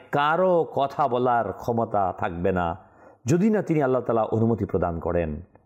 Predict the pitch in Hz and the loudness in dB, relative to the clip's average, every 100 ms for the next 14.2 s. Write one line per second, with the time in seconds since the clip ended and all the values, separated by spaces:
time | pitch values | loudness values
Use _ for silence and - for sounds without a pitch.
0 | - 113 98 95 95 90 - 92 85 - | -6 -2 0 0 0 -4 -2 -2 -2 -6
1 | - - - 117 107 98 98 - 104 95 | -18 -10 -2 0 2 0 -2 0 0 0
2 | - - - 139 143 139 131 160 - 156 | -4 -10 0 2 2 0 0 -2 -2 -2
3 | 135 110 139 151 143 165 151 165 170 156 | 0 0 0 0 0 0 2 2 2 2
4 | 117 - - - 156 208 220 202 214 220 | 0 -4 -14 -6 0 2 4 4 4 2
5 | 226 226 277 285 240 233 180 196 180 185 | 2 2 2 2 4 4 4 4 2 2
6 | 175 170 185 233 - - - - - 147 | 2 2 4 2 -2 -12 -20 -8 -2 2
7 | 175 170 151 156 151 - 147 143 135 139 | 2 2 2 0 -2 -2 -2 0 -2 -2
8 | 135 127 127 117 135 131 - 147 175 131 | -2 0 0 0 0 -2 -2 0 0 0
9 | 101 90 85 - - - _ - 107 127 | 0 0 -2 -8 -20 -20 _ -4 0 2
10 | 120 - 107 101 - - - _ _ _ | 0 2 2 2 0 -16 -20 _ _ _
11 | - 123 123 113 110 113 110 127 143 147 | -4 0 0 0 0 0 0 0 2 2
12 | 143 - 247 - 175 156 143 131 110 - | 0 0 -2 0 -2 -2 -2 -2 -2 -4
13 | - - - - 180 214 202 175 175 165 | -12 -20 -18 -4 0 0 0 2 2 2
14 | 151 139 | 0 -2